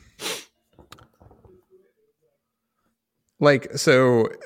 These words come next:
the dream, right? Like, so if you open this with Benji, then it's likely gonna hit and you get pretty huge value out of it.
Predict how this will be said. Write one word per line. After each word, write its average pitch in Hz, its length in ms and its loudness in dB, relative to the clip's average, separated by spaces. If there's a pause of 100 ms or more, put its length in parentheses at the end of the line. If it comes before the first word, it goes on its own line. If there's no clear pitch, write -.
the 127 220 0
dream, 123 520 0
right? 117 420 0
Like, 120 260 2
so - 160 0
if 127 200 0
you 127 100 -2
open 131 300 0
this 139 180 0
with 113 200 -6
Benji, 101 580 -4 (540)
then 113 140 -2
it's - 300 -8
likely 110 440 0
gonna 87 200 -2
hit 131 500 -2
and 107 200 -4
you 98 80 -2
get 104 240 -4
pretty 101 180 -4
huge 85 320 -8
value 80 420 -4
out 52 180 -8
of 55 100 -16
it. - 160 -20